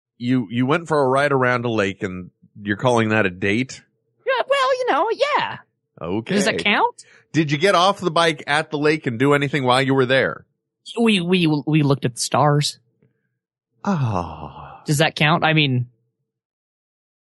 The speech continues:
Speaker 1: You got off the bike to do that, though. I mean, the,
Speaker 2: Yes.
Speaker 1: the, the lake was a destination.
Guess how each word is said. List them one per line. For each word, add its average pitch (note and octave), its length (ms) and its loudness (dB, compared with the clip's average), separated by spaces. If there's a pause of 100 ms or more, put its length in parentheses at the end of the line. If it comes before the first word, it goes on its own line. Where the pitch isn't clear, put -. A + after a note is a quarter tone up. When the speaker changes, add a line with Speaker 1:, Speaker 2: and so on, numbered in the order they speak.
(300)
Speaker 1:
You C3 200 0
got C#3+ 140 4
off C3+ 140 2
the C3+ 80 0
bike B2 240 0
to G#2+ 60 -6
do A2+ 160 2
that, F2 180 0
though. D2+ 220 -8
I B2 80 2
mean, E3+ 160 2
the, D#3+ 80 2
Speaker 2:
Yes. C#3+ 160 0
Speaker 1:
the, E3 100 2
the C3+ 200 0
lake G#3 240 2
was F3 160 0
a D3 60 -2
destination. C3+ 840 0